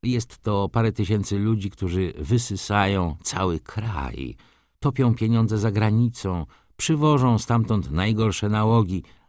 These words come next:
zarażają nimi klasy średnie, niby to zdrowe i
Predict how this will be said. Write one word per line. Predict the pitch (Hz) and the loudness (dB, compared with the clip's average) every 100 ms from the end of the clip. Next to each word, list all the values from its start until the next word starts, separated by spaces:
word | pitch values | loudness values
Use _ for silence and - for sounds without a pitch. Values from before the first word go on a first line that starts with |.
| - | -4
zarażają | 76 123 135 123 104 107 101 95 | 2 2 2 0 0 0 0 -2
nimi | 90 87 85 | -2 -2 -4
klasy | - 92 92 - - | -6 -8 -8 -8 -10
średnie, | - 82 92 76 85 80 | -4 -2 -2 -2 -4 -4
niby | 80 156 - - 85 | -6 -6 -8 -8 -14
to | - 95 | -10 -8
zdrowe | 78 73 113 131 123 107 87 | -8 -6 -2 -2 0 -2 -2
i | 87 | -6